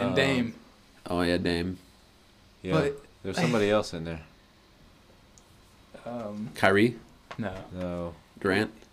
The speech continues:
Speaker 1: It was
Speaker 2: No.
Speaker 1: K D for a little bit,
Speaker 2: But,
Speaker 1: but
Speaker 2: yeah, he dropped out
Speaker 1: he
Speaker 2: after he started missing games.
Speaker 3: So it's
Speaker 1: Yeah.
Speaker 3: somebody other than them?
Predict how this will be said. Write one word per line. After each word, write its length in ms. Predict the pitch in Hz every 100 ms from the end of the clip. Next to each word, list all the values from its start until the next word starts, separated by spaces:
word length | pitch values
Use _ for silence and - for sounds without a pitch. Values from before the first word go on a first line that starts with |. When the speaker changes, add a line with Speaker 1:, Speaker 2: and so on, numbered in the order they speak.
| - -
Speaker 1:
It 80 | 147
was 140 | 143 175
Speaker 2:
No. 60 |
Speaker 1:
K 160 | 170 160
D 200 | 147 139
for 120 | 135
a 60 | 120
little 220 | 120 120
bit, 340 | 107 104 101
Speaker 2:
But, 120 | 87 85
Speaker 1:
but 100 | 87
Speaker 2:
yeah, 100 | 87
he 120 | 90
dropped 320 | 87 80 80
out 200 | 80 78
Speaker 1:
he 80 | 80
Speaker 2:
after 140 | - 80
he 100 | 76
started 300 | 78 78 80
missing 320 | 82 - 80
games. 140 | 85
Speaker 3:
So 80 | 107
it's 120 | 101
Speaker 1:
Yeah. 40 | -
Speaker 3:
somebody 200 | 98 95
other 180 | 95 95
than 140 | 95
them? 260 | 98 82